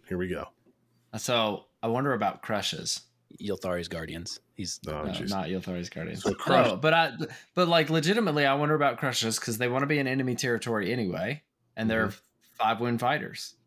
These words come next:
Speaker 2: that will hit back real hard. So in the, in the Nemesis format, where that coveted plus one damage is more limited,
Speaker 3: And you just have a fighter that can
Speaker 2: you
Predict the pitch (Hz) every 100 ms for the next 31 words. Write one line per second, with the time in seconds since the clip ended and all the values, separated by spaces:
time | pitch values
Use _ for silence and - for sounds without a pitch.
0 | _ _ 113 110 - _ _ _ 107 110
1 | 101 113 127 123 120 - 113 107 101 110
2 | 87 80 - _ _ _ - _ _ _
3 | _ _ _ _ _ - 131 120 120 117
4 | 123 120 131 139 131 117 - 160 113 107
5 | 80 104 104 - 120 110 101 - 113 -
6 | 107 98 120 113 90 95 85 98 98 98
7 | 98 131 123 87 90 98 _ _ _ _
8 | _ _ _ _ _ - _ _ _ _
9 | _ _ 90 90 85 87 92 85 - 87
10 | 85 85 85 92 85